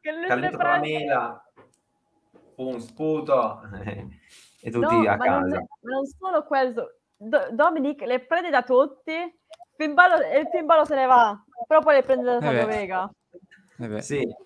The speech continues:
Speaker 2: No, invece qua avresti comunque <coughs> con questo non voglio dire che Dom, Dom Dom non è preso sul serio, perché comunque alla fine è un heel che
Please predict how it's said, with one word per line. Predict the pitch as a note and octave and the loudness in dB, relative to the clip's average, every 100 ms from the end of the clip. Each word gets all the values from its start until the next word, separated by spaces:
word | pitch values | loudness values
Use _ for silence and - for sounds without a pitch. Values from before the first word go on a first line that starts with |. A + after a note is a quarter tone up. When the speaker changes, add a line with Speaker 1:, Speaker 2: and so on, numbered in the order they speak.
| - - _ _ _ _ _ _ _ _ _ - - | -20 -20 _ _ _ _ _ _ _ _ _ -18 -4
Speaker 2:
No, | F3+ | 0
invece | F3 F#3+ D#3+ | 2 2 4
qua | D#3 C#3 | 8 8
avresti | B2+ B2 A#2+ B2+ B2 A#2+ - - - _ | 8 4 2 -4 -2 -2 -6 -18 -20 _
comunque | - B2+ C#3 B2+ B2 - | -8 -6 -2 0 0 0
<coughs> | - - - - - - - _ _ _ _ _ _ _ _ _ - | 2 4 4 2 -4 -8 -20 _ _ _ _ _ _ _ _ _ -12
con | - B2+ A#2 | -4 -2 -2
questo | A#2 D3 C#3 | -2 0 0
non | A2+ | 0
voglio | A#2 A#2+ | 2 2
dire | A#2+ A#2 | 0 -2
che | A2+ G#2+ G2+ | -4 -6 -4
Dom, | G#2+ G#2+ G#2+ G#2 G#2 A2 _ _ _ _ _ _ | -4 -2 -2 -4 -6 -8 _ _ _ _ _ _
Dom | - B2 | -6 -4
Dom | A#2 A2+ A#2 | 2 2 2
non | A2 G#2+ | -2 -2
è | G2 | -2
preso | A2 G2+ | -4 -4
sul | F#2 F#2+ | -8 -10
serio, | - A#2 G2+ F#2+ | -2 -2 0 -2
perché | G2 F#2+ - | -4 -8 -10
comunque | A2 A2+ G#2+ A2 G#2 G2+ | -6 -4 -2 0 2 2
alla | G2 G2 | 0 -4
fine | F#2 - G2+ G2+ G2 G2 _ _ _ _ _ _ _ | -8 -10 -8 -6 -6 -10 _ _ _ _ _ _ _
è | - | -4
un | A2+ A2+ | -2 0
heel | A#2+ A#2+ A#2 A2+ | 0 2 0 0
che | A2+ G#2 G#2 G#2 G2+ G2 G2 G2 G2 F#2+ F#2+ F#2 | 0 0 0 -2 -2 -2 0 0 0 -2 -6 -12